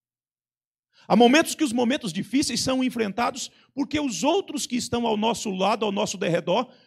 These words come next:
provocam aquilo. Pense, por exemplo, na história do profeta Jonas. Aqueles marinheiros, aquela tripulação, não tinha nada a ver com a situação, mas elas estavam ali naquela situação, e o que o Jonas fez e estava fazendo em rebelião à vontade de Deus,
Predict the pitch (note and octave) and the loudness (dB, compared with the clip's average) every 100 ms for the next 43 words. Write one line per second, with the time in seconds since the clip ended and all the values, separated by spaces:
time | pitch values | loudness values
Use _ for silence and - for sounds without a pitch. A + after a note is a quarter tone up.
0 | _ _ B3 B3+ D#3+ G#3+ C#4 G#3 D#3 - | _ _ 4 4 6 6 6 4 -4 -4
1 | A2+ F2 _ _ _ - E4 - A3 F#3+ | -8 -10 _ _ _ -6 -4 -2 0 0
2 | D#3+ G#3 G#3 F#3+ - G#3+ G3 G3 F#3+ G3+ | 0 -6 -6 -6 -4 -4 -4 -6 -6 -4
3 | G3+ F3 C3+ G3 D3+ - - _ _ _ | -4 -6 -4 -6 -8 -12 -14 _ _ _
4 | _ _ - G#3 F#3+ E3 F#3 E3+ E3 F#3+ | _ _ -4 0 0 2 0 2 2 2
5 | E3 - - _ - C#3 F#3+ F3+ E3 F#3+ | 0 -8 -14 _ -12 0 0 2 -2 0
6 | F3 D#3 G3 A3+ B3+ D4+ C#4 A#3 B3+ D4 | 0 0 -2 -2 -2 2 2 8 8 8
7 | B3+ E3 G#3+ A3 - G3+ - F#3+ - - | 6 6 2 0 -2 -2 -2 -4 -6 -16
8 | - G3 G3+ A#3 A3 G#3 - A#3 B3 B3+ | -4 0 2 2 2 -2 2 2 4 0
9 | A#3+ A#3 A#3+ - - - F3+ G#3+ G3 G#3+ | 0 0 0 -4 -12 -6 0 2 2 2
10 | F3+ - A#3 C4 C4 A#3+ D#3+ C#4+ E4 - | 2 2 2 2 2 0 4 4 4 0
11 | A#3 A#3 D#4 - - _ - G3+ - B3+ | 4 6 6 0 -6 _ -2 0 6 6
12 | A#3+ - G#3+ E3 A#3 B3+ A3+ G#3 G#3+ G3+ | 6 4 2 4 0 0 2 4 4 2
13 | G#3 F#3+ F3+ G3 G3 F#3+ F#3 C4 - | 2 2 2 0 0 2 2 2 0